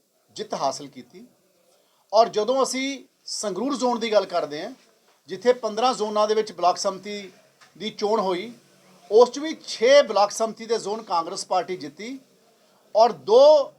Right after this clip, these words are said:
ਬਲਾਕ ਸੰਮਤੀ ਦੇ ਜ਼ੋਨ ਅਕਾਲੀ ਦਲ ਜਿੱਤਿਆ ਔਰ ਬਾਕੀ ਦੇ ਜ਼ੋਨ ਆਮ ਆਦਮੀ ਪਾਰਟੀ ਦੇ ਹਿੱਸੇ ਆਏ।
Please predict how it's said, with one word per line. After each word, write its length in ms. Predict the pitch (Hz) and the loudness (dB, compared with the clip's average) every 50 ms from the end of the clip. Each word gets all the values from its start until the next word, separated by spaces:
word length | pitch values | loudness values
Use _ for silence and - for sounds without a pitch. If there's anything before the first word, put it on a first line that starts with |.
| _ _ _ | _ _ _
ਬਲਾਕ 260 | 143 165 196 214 208 - | -6 -2 -2 -2 -2 -4
ਸੰਮਤੀ 320 | - 214 214 - 214 226 | -6 -8 -8 -8 -10 -8
ਦੇ 100 | 226 220 | -6 -6
ਜ਼ੋਨ 300 | 160 165 196 220 240 247 - 185 | -6 -6 -6 -6 -6 -6 -8 -8
ਅਕਾਲੀ 300 | - - 170 170 180 185 | -4 -2 -2 -2 -2 -4
ਦਲ 120 | 185 190 | -6 -6
ਜਿੱਤਿਆ 400 | 180 - 147 - 165 156 131 104 - _ _ _ _ _ _ _ _ _ _ _ _ _ _ _ _ _ _ _ _ _ _ _ _ _ _ _ 196 | -8 -10 -14 -14 -12 -12 -12 -12 -14 _ _ _ _ _ _ _ _ _ _ _ _ _ _ _ _ _ _ _ _ _ _ _ _ _ _ _ 0
ਔਰ 120 | 226 214 | 0 2
ਬਾਕੀ 380 | 156 185 190 185 190 - 240 247 | 4 4 2 2 2 -2 -8 -2
ਦੇ 360 | 254 262 262 262 254 233 - - _ _ | 0 2 4 4 2 0 -2 -8 _ _
ਜ਼ੋਨ 320 | 135 131 151 202 220 226 220 | -18 -12 -8 -6 -4 -4 -4
ਆਮ 360 | - - 170 160 170 170 175 | -4 -4 0 0 0 2 2
ਆਦਮੀ 240 | 170 170 165 185 190 | 0 0 -2 -6 -10
ਪਾਰਟੀ 580 | 185 - 165 156 151 - 180 175 175 170 143 _ _ _ _ _ _ _ _ _ _ _ | -6 -4 -4 -4 -4 -6 -12 -16 -16 -18 -20 _ _ _ _ _ _ _ _ _ _ _
ਦੇ 80 | 175 151 | -12 -10
ਹਿੱਸੇ 320 | 165 147 - - 190 175 | -8 -8 -8 -4 -2 0
ਆਏ। 280 | 147 135 151 190 233 | 0 0 0 -2 -6